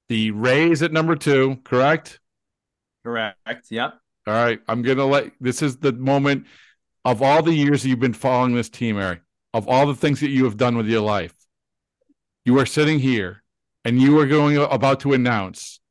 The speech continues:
Speaker 1: your team as the number one team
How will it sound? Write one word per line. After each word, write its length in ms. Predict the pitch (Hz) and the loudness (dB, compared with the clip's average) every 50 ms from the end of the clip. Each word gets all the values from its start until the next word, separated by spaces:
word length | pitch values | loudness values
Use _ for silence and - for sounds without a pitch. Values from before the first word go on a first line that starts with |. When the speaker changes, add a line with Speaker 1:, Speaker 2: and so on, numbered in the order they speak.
| _ _ _ | _ _ _
Speaker 1:
your 280 | 110 113 131 143 147 147 | 0 2 4 4 4 2
team 580 | 147 - 147 131 127 113 101 92 87 95 110 - _ _ _ _ _ _ _ - | 0 0 0 0 2 0 -2 -6 -8 -14 -18 -20 _ _ _ _ _ _ _ -2
as 220 | 120 123 123 - | 0 0 0 0
the 180 | - 127 120 117 | -2 -2 -2 -2
number 400 | 123 123 131 135 143 143 156 147 | 0 0 0 0 0 2 2 2
one 260 | 143 143 147 143 135 | 2 2 0 0 -2
team 440 | - - 131 131 127 123 123 120 | -2 -2 0 0 2 0 -2 -4